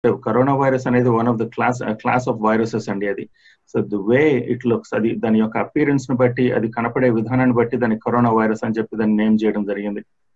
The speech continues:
అది ఒక కిరీటం లాగా ఉంటుంది కాబట్టి దాని చుట్టూ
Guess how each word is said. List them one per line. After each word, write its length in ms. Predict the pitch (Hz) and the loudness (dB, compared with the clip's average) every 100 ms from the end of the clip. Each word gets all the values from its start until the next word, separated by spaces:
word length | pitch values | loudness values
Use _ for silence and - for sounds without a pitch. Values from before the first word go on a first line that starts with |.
| 110 | 0
అది 100 | 110 | 0
ఒక 180 | 107 - | 0 -2
కిరీటం 400 | 131 147 147 127 | 0 0 0 2
లాగా 280 | 127 120 120 | 2 2 0
ఉంటుంది 420 | 113 110 120 117 | 0 -2 -2 0
కాబట్టి 280 | 107 113 107 | 0 -2 -2
దాని 200 | 110 104 107 | -2 -4 -6
చుట్టూ 300 | - 131 | -4 -2